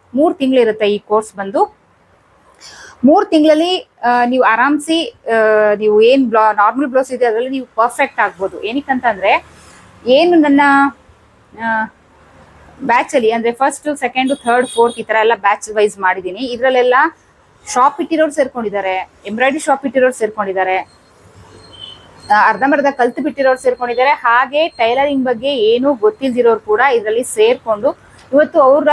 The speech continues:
ನಾರ್ಮಲ್ ಬ್ಲೌಸ್ ಏನಿದೆ ಅವ್ರು ಪರ್ಫೆಕ್ಟ್ ಆಗಿ ಸ್ಟಿಚ್ ಮಾಡ್ತಾರೆ, ಹಾಗೆ ಅವರು ಬೇರೆಯವ್ರಿಗೂ ಕೂಡ ಕರೆಕ್ಟ್ ಆಗಿ ಸ್ಟಿಚ್ ಮಾಡೋ ಲೆವೆಲ್ ಬಂದಿದ್ದಾರೆ. So ಹಾಗೆ ಅವ್ರು ನನ್ನ ಇಂಟರ್ಮೀಡಿಯೇಟ್ ಕ್ಲಾಸ್‌ಗೂ ಕೂಡ ಜಾಯಿನ್ ಆಗಿ ಅವರು ಅದರಲ್ಲಿ ರನ್ ಆಗ್ತಾ ಇದ್ದಾರೆ.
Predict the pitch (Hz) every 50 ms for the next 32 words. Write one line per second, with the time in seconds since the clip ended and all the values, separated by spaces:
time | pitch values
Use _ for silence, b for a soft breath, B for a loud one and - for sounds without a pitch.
0 | 302 294 269 247 247 262 262 294 311 311 240 262 262 277 - 262 247 247 247 247
1 | 302 277 240 233 - - 226 214 - 269 262 - 277 247 - - 262 233 - -
2 | 262 269 262 262 - 269 277 294 285 - 247 233 240 247 269 311 277 233 233 240
3 | 254 285 220 190 214 202 220 254 285 311 311 262 294 311 - - 226 226 277 302
4 | - 233 226 220 - - 214 214 269 - - - 240 - - - 254 240 233 226
5 | 233 240 233 220 202 196 220 254 302 247 214 214 202 202 180 190 185 175 - _
6 | - - - - - - 339 311 302 320 311 330 320 320 294 294 285 277 277 277
7 | 277 233 277 277 269 277 233 269 262 - 247 233 226 226 - 240 233 - 226 233
8 | 233 208 208 214 208 226 247 240 233 214 208 254 233 - - 220 214 247 269 226
9 | 208 196 214 254 277 226 208 196 208 214 214 - - 208 190 190 185 190 269 370
10 | -